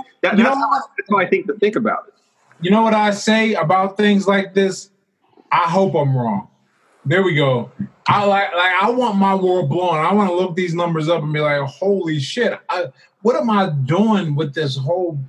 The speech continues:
Speaker 2: personal development, personal branding thing? I need to open up a Twitch channel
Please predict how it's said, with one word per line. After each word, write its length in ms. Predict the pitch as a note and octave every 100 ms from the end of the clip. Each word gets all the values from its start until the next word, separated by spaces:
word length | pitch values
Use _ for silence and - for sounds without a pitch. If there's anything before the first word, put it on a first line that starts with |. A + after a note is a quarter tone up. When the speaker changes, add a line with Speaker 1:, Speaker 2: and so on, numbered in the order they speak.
| _
Speaker 2:
personal 600 | F3 G3 G3 F#3 F3 D#3+
development, 800 | C#3 B2 A#2+ E3 F#3 D#3+ A#2+ G2+
personal 400 | D3+ F3 F3 C#3+
branding 480 | G#2+ - G3+ G3+ B2+
thing? 180 | A#2+ D3
I 40 |
need 140 | G3+ D#3
to 60 |
open 220 | C#3+ C#3+ D#3
up 60 |
a 80 | C3+
Twitch 400 | - - G#3 -
channel 400 | E3 C#3+ C3+ B2